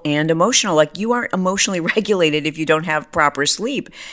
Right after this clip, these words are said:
And if you need proper sleep, if that's something you're struggling with, I want to encourage you to, number one, improve your sleep hygiene. We've talked about that many times on the show. Number two is look at what hormones your body may be deficient in, because most people don't even realize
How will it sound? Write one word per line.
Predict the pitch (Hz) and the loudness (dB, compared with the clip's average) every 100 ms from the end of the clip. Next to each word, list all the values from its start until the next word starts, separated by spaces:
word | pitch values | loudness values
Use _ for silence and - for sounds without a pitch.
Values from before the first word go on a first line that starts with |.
| - - | -18 -4
And | 165 | 0
if | 175 175 | 0 -2
you | |
need | 170 214 202 | -2 -2 -2
proper | - 185 170 | 0 2 2
sleep, | 160 170 170 | -2 -2 0
if | |
that's | 160 139 | 0 2
something | 151 143 147 | 0 -2 -2
you're | 139 | -2
struggling | - 151 190 190 139 | 2 0 0 0 0
with, | 143 - | 0 -2
I | 143 | -2
want | 139 | 0
to | 139 | -2
encourage | 135 - 143 196 156 | -4 -4 -2 0 0
you | 131 123 113 165 - - _ - | 0 -2 -2 -4 -12 -20 _ -2
to, | 147 139 139 139 135 - _ _ _ | 2 2 2 -2 -6 -20 _ _ _
number | 156 139 202 | 0 2 2
one, | 190 117 135 | 4 4 2
improve | - 147 156 147 | -2 -2 -2 -2
your | 147 | -2
sleep | - 147 139 | 0 -2 2
hygiene. | 120 113 101 67 - _ _ _ _ | 0 0 -4 -6 -12 _ _ _ _
We've | 123 131 | -10 -8
talked | - 143 - | 2 2 4
about | 143 143 | 0 4
that | 135 | 2
many | 117 139 | 2 -2
times | 135 135 123 | -2 -4 -4
on | 123 | -6
the | 120 | -2
show. | - 80 - _ _ - _ | 0 0 -2 _ _ -20 _
Number | 190 202 | 2 2
two | 202 269 254 | 2 2 2
is | 214 | -2
look | 208 226 269 | -2 0 0
at | 254 | 0
what | 214 - | -2 -4
hormones | - 190 196 196 139 117 131 - - - - | -2 0 2 2 2 0 -4 -6 -8 -20 -6
your | 135 165 | 4 4
body | 180 151 143 160 | 6 2 2 2
may | 127 131 117 | 0 -2 -4
be | - 131 | -6 -4
deficient | 120 120 226 247 196 | -2 2 2 2 0
in, | 143 | -2
because | 156 160 | -2 -2
most | 156 170 233 | 2 2 2
people | - 220 170 | -4 -4 -2
don't | 170 | 0
even | 170 165 147 | 0 -2 -2
realize | 139 170 139 113 127 | 0 2 2 2 0